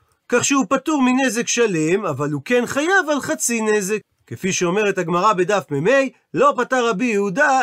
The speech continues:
אלא על צד ההדאה שבו, אבל צד התמות שהיה בשור לפני כן במקומה עומדת.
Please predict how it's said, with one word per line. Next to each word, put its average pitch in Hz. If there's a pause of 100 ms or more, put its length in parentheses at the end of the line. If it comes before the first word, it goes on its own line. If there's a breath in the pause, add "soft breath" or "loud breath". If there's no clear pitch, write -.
אלא 269
על 214
צד 269
ההדאה 240
שבו, 180 (420)
אבל 139
צד 220
התמות 185 (260)
שהיה 143
בשור 196
לפני 330
כן 285
במקומה 277
עומדת. 285